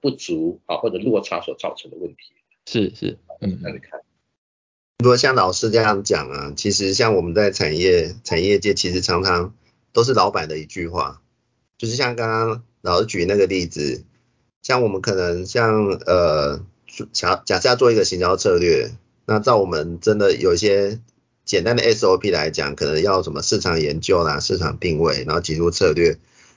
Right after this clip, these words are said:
Speaker 3: 然后等等等等，提出行销计划。但是可能我们提案的过程中，可能就提了可能十几遍，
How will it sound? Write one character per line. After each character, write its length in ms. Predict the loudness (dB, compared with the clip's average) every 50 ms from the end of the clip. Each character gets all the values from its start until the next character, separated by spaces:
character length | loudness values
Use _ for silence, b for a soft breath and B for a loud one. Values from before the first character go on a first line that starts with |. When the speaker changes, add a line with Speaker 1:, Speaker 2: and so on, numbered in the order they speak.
| b b _ _
Speaker 3:
然 120 | 0 0
后 60 | 2
等 160 | 2 2 2
等 140 | 2 2 2
等 140 | 2 0 0
等， 180 | 0 -2 -2 -4 -8 -14 -20 _ _ _
提 120 | -8 -2
出 140 | 2 2 2
行 320 | 4 2 0 -4 -4 -2 -2
销 180 | 0 0 0 0
计 200 | -2 -4 -4 -4
划。 320 | -2 -2 -2 -2 -4 -8 _ _ _ _ _ _ _ _ _ _ _
但 140 | 0 2 2
是 320 | 4 2 2 2 2 -2 -6 _
可 140 | -4 0 2
能 120 | 4 6
我 80 | 6 6
们 280 | 6 4 2 2 0
提 180 | -2 -2 0 2
案 140 | 2 2 2
的 80 | 2
过 200 | 2 4 4 4
程 240 | 4 2 0 -2 0
中， 440 | 2 2 4 4 4 2 0 -2 -2
可 140 | -2 -2 0
能 140 | 0 0 2
就 160 | 4 2 2
提 220 | 2 0 0 2
了 540 | 2 4 4 4 2 2 0 0 -2 -6 -10 -8
可 120 | -6 -2 0
能 100 | 0 2
十 180 | 2 0 0
几 140 | 0 0 2
遍， 320 | 4 4 4 4 2 -2